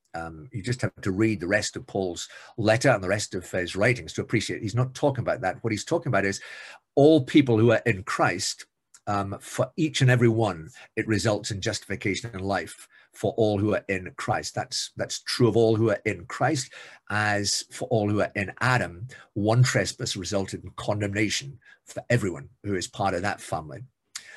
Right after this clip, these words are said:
And, and then in verse nineteen, he goes on, "Just as through the disobedience of the one man, the many were made sinners, so also through the obedience of the one, uh, man, the many will be made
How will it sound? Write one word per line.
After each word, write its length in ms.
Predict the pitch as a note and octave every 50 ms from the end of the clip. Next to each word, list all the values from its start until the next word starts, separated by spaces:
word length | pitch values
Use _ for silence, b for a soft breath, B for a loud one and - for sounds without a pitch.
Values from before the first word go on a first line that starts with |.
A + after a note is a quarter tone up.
| B B B -
And, 260 | F#2+ G2 F#2+ F#2+ - - G#2+
and 120 | G#2 G#2
then 120 | G#2+ G#2
in 160 | G#2 G2 F#2 -
verse 260 | - G#2+ F#2 F#2 - A#2
nineteen, 500 | G#2+ G#2+ A2+ A2 - - - F#2 E2+ E2
he 80 | E2+
goes 200 | F2+ G2 F#2+ F#2+
on, 140 | G#2 F2+ F#2
"Just 240 | F#2 A2+ - - -
as 100 | F2+ -
through 200 | - - A2+ G2+
the 100 | F2+ E2+
disobedience 600 | D#2+ G2+ - - G2 A2 A2 G#2 F#2 F#2+ - -
of 80 | F#2+ D#2+
the 60 | F2
one 260 | E2+ E2+ G#2 C#3 D#3 C#3
man, 240 | G#2 F#2 G2 F#2
the 60 | F2+ F2+
many 300 | F2+ G2 A#2 C#3 C#3+ B2
were 100 | G2+ G2
made 260 | G#2 F#2+ F#2 F2 -
sinners, 460 | - - C#3+ C#3 D3 D3+ C#3+ C3 B B B B B B B
so 160 | - - - -
also 340 | - C3 A#2+ A2 - B2+
through 220 | A2 - - A2+ G2+
the 160 | F#2+ G2+ F#2+
obedience 560 | D#2 D#2 B2+ D3 F3+ F3 C3+ B2 G2+ F#2 -
of 100 | G#2 E2
the 80 | D#2+ E2
one, 320 | E2 F#2 F2+ F#2 F#2 F#2+ B B B B B B B B _
uh, 180 | A2+ F2+ F2+ F2+ -
man, 260 | G#2+ G2+ G2 G2 G2
the 80 | F#2+ F#2
many 300 | F#2 G2 G2 G2+ G2+ G2+
will 180 | - G2+ F#2+ F2+
be 140 | E2 F#2
made 340 | E2+ F2 F2+ F2+ F2+ F#2 -